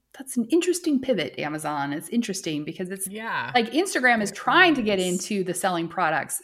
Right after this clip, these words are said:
Speaker 1: space, right? And instead of
Speaker 2: Mm-hmm.
Speaker 1: just being
Speaker 2: Yep.
Speaker 1: a, you know, we've got a hundred million eyeballs a second viewing our content. Well, Amazon has, a hu-, you know, a hundred twenty-five million searches a day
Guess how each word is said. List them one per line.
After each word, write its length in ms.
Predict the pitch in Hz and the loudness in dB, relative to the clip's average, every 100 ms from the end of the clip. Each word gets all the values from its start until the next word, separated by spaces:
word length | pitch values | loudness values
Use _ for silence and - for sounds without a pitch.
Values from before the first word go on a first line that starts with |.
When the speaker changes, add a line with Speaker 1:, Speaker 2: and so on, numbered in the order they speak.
| - | -6
Speaker 1:
space, 640 | - 151 151 262 269 - | -4 -2 -2 -2 -6 -6
right? 460 | 156 147 226 262 - | -4 -2 -2 -4 -6
And 640 | 196 180 165 160 160 160 - | -2 0 0 0 -4 -8 -10
instead 340 | 175 160 202 | -8 -4 0
of 60 | 190 | 0
Speaker 2:
Mm-hmm. 40 | - | -2
Speaker 1:
just 180 | 160 | -6
being 120 | - 165 | -4 -2
Speaker 2:
Yep. 100 | 160 | 0
Speaker 1:
a, 220 | 156 156 _ - - _ | -2 -4 _ -20 -20 _
you 160 | 196 170 | -4 -2
know, 400 | 151 151 160 - | -2 -4 -6 -6
we've 220 | 180 170 | 0 0
got 200 | 170 147 | 0 -2
a 40 | 160 | -2
hundred 300 | - 175 165 | -2 -2 0
million 240 | 156 151 | 0 0
eyeballs 420 | 160 160 156 151 | -2 0 -2 -2
a 40 | 147 | -4
second 440 | - 160 147 147 | -4 -4 -6 -6
viewing 240 | 160 160 147 | -6 -4 -4
our 100 | 143 | -6
content. 480 | 165 170 160 147 156 | -4 -4 -2 -6 -4
Well, 120 | 170 | -4
Amazon 320 | 196 254 214 | -2 0 2
has, 240 | 190 170 170 - - - | 2 0 -4 -12 -20 -8
a 60 | 190 | -6
hu-, 160 | - 202 - | -2 -4 -2
you 140 | 190 185 | -2 0
know, 380 | 165 160 165 _ _ | 0 -2 -6 _ _
a 60 | 185 | -6
hundred 260 | 175 208 175 | 0 2 0
twenty-five 560 | - 190 180 170 165 | -2 -6 0 0 0
million 680 | 165 180 190 185 180 170 165 | -4 -2 -2 -2 0 0 -2
searches 840 | - - 196 202 165 151 151 160 - _ _ _ _ | -4 0 0 0 -2 -2 -4 -8 -10 _ _ _ _
a 80 | 170 | -6
day 520 | 160 160 170 151 151 | 0 2 2 0 -4